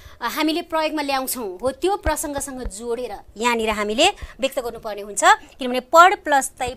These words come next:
पढ्दै चाहिँ हामीले व्यावहारिक रूपमा प्रयोग गर्दैनौँ, त्यसकारण यसमा तै जोडिँदैन, दै चाहिँ जोड्ने। पढ प्लस दै, पढ्दै छु,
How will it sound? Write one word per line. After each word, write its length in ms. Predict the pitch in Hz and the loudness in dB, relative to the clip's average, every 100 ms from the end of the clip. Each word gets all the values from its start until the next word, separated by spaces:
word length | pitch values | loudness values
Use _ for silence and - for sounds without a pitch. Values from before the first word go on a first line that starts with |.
| - | -4
पढ्दै 680 | 294 294 - - 370 415 370 | -2 -2 -6 -6 -4 -4 -6
चाहिँ 240 | 302 262 | -6 -8
हामीले 300 | 220 226 240 | -6 -2 -2
व्यावहारिक 400 | 233 240 233 220 | 0 -2 -2 -4
रूपमा 160 | 233 226 | -6 -10
प्रयोग 240 | - 208 | -10 -10
गर्दैनौँ, 540 | 202 196 185 180 180 185 | -8 -10 -8 -10 -10 -12
त्यसकारण 480 | 208 - 202 233 | -8 -6 -6 -6
यसमा 240 | 269 - 233 | -8 -10 -14
तै 240 | - 220 | -12 -12
जोडिँदैन, 560 | 202 185 180 202 254 392 - - | -10 -14 -12 -6 -2 -2 -6 -8
दै 200 | 196 233 | 2 2
चाहिँ 200 | 220 196 | 2 -8
जोड्ने। 420 | 185 190 240 339 349 - - 269 | -8 -8 -4 -6 -6 -16 -8 -4
पढ 200 | 294 302 | -2 -4
प्लस 380 | 247 220 208 - | -6 -6 -6 -6
दै, 280 | 226 277 415 - - - _ - _ - - _ _ - - - - | -4 -2 -4 -8 -20 -20 _ -20 _ -20 -20 _ _ -20 -20 -20 -10
पढ्दै 500 | 220 196 180 226 339 453 _ _ _ - _ _ _ _ _ - _ - - - | -8 -8 -8 -2 -2 -2 _ _ _ -20 _ _ _ _ _ -20 _ -20 -20 -14
छु, 240 | - 220 | -12 -12